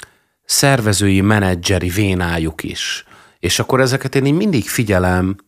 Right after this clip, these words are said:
hogy, ö, hogy ez hogyan működik, hogy ezt meddig tudja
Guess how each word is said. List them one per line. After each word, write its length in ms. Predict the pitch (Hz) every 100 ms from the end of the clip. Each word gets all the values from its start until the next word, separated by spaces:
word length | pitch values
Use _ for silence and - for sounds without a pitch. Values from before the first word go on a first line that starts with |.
| _ _ _ _ _
hogy, 280 | _ 95 95
ö, 140 | 98 95
hogy 180 | 98 98
ez 140 | -
hogyan 300 | 135 104 90
működik, 540 | 95 92 85 87 80
hogy 160 | - 90
ezt 180 | 95 -
meddig 360 | 127 90 -
tudja 500 | - 101 78 87 87